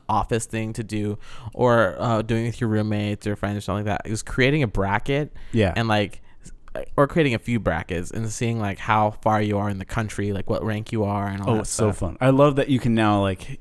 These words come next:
Speaker 2: do the digital brackets,
Speaker 1: Yeah,
Speaker 2: and
Speaker 1: to
Speaker 2: then
Speaker 1: see
Speaker 2: you
Speaker 1: the
Speaker 2: can see
Speaker 1: percentage
Speaker 2: just
Speaker 1: of,
Speaker 2: how
Speaker 1: like
Speaker 2: badly you've chosen. <laughs>
Speaker 1: Yeah, I was in, like, the ninety-nine point eighth percentile for, like,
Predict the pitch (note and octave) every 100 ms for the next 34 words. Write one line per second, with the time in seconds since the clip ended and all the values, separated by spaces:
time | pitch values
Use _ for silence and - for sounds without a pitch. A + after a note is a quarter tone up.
0 | A2+ A#2 G#2 G2 F#2+ A2+ G#2 G2 G2 F2
1 | G2 G2+ - A#2 G#2+ A2 A2+ A#2 C3+ -
2 | C#3 B2+ A2+ A#2+ G#2+ A2+ A2 A2+ A2 A2
3 | G#2 G2+ G2 G#2+ G2 - - - G2+ F#2
4 | G2 - - - C3+ D#3+ G3+ G3+ F3+ B2+
5 | A2+ A2 A#2+ A#2 A#2 A2 A2+ - A2 G#2
6 | - - - A#2 - - G#2+ - G#2+ -
7 | G#2+ G#2 G2+ A2+ G2+ F#2+ -